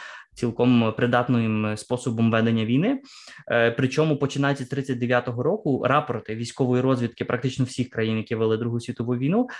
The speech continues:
незмінно містили дані про психологічний ефект,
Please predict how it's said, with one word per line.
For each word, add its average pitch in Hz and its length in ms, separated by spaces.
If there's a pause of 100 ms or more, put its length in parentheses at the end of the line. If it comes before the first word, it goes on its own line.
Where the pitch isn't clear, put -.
незмінно 147 500
містили 147 400
дані 131 320
про 127 420
психологічний 139 800
ефект, 123 360